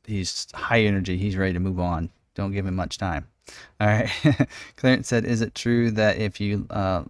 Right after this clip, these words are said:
hook up a trailer, you lose some or all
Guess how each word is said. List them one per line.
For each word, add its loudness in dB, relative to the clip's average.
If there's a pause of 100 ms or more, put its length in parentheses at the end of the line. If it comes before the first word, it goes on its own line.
hook 0
up 0
a -2
trailer, 0
you -4
lose -2
some 0
or -2
all 2